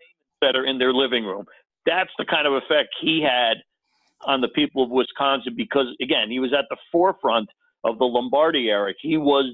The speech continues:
the beloved player. He was the face of the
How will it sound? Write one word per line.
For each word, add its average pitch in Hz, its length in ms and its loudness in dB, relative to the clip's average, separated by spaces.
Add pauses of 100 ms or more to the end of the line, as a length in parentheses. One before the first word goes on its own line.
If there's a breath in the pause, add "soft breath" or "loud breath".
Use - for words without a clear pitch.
the 147 420 0 (540)
beloved 127 460 2 (140)
player. 131 480 4 (160)
He 135 120 -2
was 123 160 -2
the 123 160 0
face 143 300 -2
of 160 40 -6
the 151 100 -2